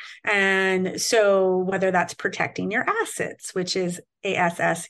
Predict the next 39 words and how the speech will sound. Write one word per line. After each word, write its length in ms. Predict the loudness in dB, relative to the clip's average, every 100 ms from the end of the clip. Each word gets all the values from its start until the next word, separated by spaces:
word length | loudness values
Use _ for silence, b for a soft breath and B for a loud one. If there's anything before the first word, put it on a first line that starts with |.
| _
E 160 | -2 -2
T 400 | -2 -8 -8 -12 _ _
S, 300 | -4 -4 -10 B B B B
um, 520 | 2 4 4 2 -2
for 260 | -2 0 2
all 180 | 2 4
the 140 | 4
legal 420 | 4 4 4 2 0
stuff 300 | 0 -2 0
you 100 | -2
have 200 | -2 -2
to 80 | -4
do 220 | -2 -2
to 100 | -2
protect 520 | -6 -6 -4 -6 -4
a 40 | -8
trademark, 840 | 0 2 2 2 4 4 2 0
or, 300 | 2 2 0 B B B _
you 180 | -4 -2
know, 180 | 0 0
the 140 | -4
things 320 | -4 -2 -2
that 80 | 0
have 100 | 0
happened 360 | 2 0 2 0
along 320 | 2 2 2
my 140 | 0
journey 480 | 0 0 0 0 0
and 180 | 0 0
how 180 | -2 -2
to 80 | -4
protect 420 | -4 -4 -4 0
yourself, 640 | 0 2 2 4 2 -2
or, 500 | -6 -2 2 2 0 B B B -4
you 120 | 0
know, 140 | 0
takeaways 640 | -2 -4 -2 0 0 0 -2
of 120 | -2
being 540 | 0 0 2 0 -2